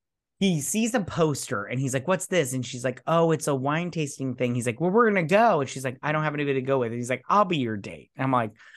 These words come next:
"Oh, get out of here." But all right, fine. So then she wakes up in the night, right?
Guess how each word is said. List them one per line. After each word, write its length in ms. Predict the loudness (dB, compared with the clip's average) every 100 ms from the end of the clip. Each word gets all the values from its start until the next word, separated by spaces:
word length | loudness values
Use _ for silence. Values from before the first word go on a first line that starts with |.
| -8 2
"Oh, 200 | 2 2
get 160 | 0
out 140 | 0 0
of 60 |
here." 100 | -2
But 140 | -2 0
all 120 | 0
right, 180 | -2 -6
fine. 220 | -10 -10 _ _ _ _ _ -6
So 160 | 2 4
then 180 | 4
she 240 | 0 0 -2
wakes 420 | 0 0 -2 -6
up 140 | -6 -4
in 100 | -4
the 80 | -2
night, 400 | -2 -4 -6 -8
right? 460 | -2 0 0 -4